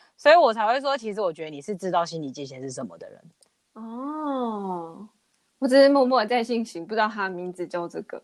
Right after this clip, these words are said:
Speaker 1: 对，对，对，其实你是，其实你已经有在筛选朋友，你也有在筛选你要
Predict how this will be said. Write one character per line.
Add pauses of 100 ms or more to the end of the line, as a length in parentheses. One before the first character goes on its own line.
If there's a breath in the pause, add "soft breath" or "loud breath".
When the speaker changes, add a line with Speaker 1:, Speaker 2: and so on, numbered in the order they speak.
Speaker 1:
对，
对，
对，
其
实
你
是， (200)
其
实
你
已
经
有
在 (320)
筛
选
朋
友，
你
也
有
在
筛
选
你
要